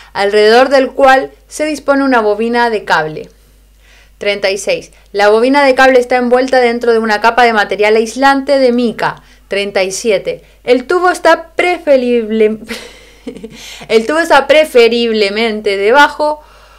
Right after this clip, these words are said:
vacío parcial. Los tapones,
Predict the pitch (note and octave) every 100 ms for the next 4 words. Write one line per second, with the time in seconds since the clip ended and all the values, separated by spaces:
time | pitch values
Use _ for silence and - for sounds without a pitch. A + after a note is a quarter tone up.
0 | _ _ _ _ - A3 C4 C4 C#4+ D4
1 | C4+ - G3+ G3+ - A3 F3+ - _ _
2 | _ _ _ _ _ - - _ _ _
3 | _ A3+ A#3+ A#3+ A3+ A3+ G#3+ D#3+ - -